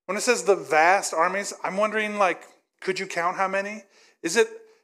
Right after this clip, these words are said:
is it a thousand? Is it ten thousand? Is it a hundred thousand angels? Is it a million angels that are in the sky shining so bright?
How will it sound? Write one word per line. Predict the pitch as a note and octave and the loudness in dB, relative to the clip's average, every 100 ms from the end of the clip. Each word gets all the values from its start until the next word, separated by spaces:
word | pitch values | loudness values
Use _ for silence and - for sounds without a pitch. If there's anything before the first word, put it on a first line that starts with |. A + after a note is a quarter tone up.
| - | -6
is | F#3 | 0
it | A3+ | 0
a | |
thousand? | F#3+ D3 C#3 E3 F3+ G3 G3 F#3+ _ _ _ _ _ _ | 0 0 4 4 2 -4 -12 -18 _ _ _ _ _ _
Is | F#3+ A#3 | -4 -2
it | A3 | -4
ten | - F#3+ F#3 | -2 -2 0
thousand? | F#3+ F3+ F#3 F#3 G3 - _ _ _ G3+ | 2 2 2 -2 -12 -16 _ _ _ -4
Is | G3+ | 2
it | B3 | 4
a | |
hundred | A3 - G#3+ A3 A3 A#3 | 2 2 2 2 0 0
thousand | - G3+ G#3 G#3 G3 | 6 8 8 4 -2
angels? | F3 G3+ G3 G3+ G3+ - | -2 -2 0 0 -2 -6
Is | - G#3+ | -4 -2
it | C#4 - - | -2 -6 0
a | G3 | 2
million | G3+ G#3+ A#3 B3 A#3 | 4 4 4 4 4
angels | A3+ A3+ A#3 A3+ | 2 2 0 6
that | A3+ G#3 | 6 8
are | |
in | G#3 | 6
the | G#3+ | 2
sky | G#3 - F#3+ F#3+ | 0 4 6 6
shining | F#3 A3+ A3+ A#3+ | 4 2 4 2
so | A#3 A#3 | 4 4
bright? | A3 G3+ G3+ | 8 8 8